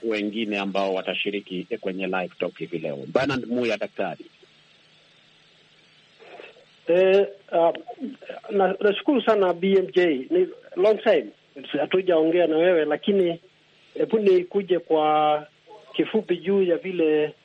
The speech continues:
Speaker 2: eh, mambo inaendelea ya chanjo hii ya covid nineteen.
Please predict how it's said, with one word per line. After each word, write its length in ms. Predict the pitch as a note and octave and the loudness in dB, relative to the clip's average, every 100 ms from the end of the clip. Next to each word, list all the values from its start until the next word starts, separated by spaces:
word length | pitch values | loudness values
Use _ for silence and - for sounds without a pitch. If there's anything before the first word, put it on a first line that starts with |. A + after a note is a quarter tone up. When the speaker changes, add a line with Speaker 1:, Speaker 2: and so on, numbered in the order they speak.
| _ _ - | _ _ -4
Speaker 2:
eh, 180 | C#3 C#3+ | -2 0
mambo 300 | E3 D#3+ D3+ | 0 2 0
inaendelea 520 | C#3+ C#3 C#3+ D#3+ D3 | 0 -2 0 0 0
ya 200 | C3 B2+ | -2 -4
chanjo 560 | - D#3 D3+ C#3 B2+ | -2 0 0 -2 -4
hii 220 | C3 C#3 C3 | -2 -2 -2
ya 180 | A#2+ | -2
covid 420 | A#2+ C3+ B2+ C3 B2 | -4 -4 -4 -4 -6
nineteen. 720 | B2 A2+ A2+ F3+ F#3+ D3 D#3 | -4 -4 -4 -4 -2 -2 -4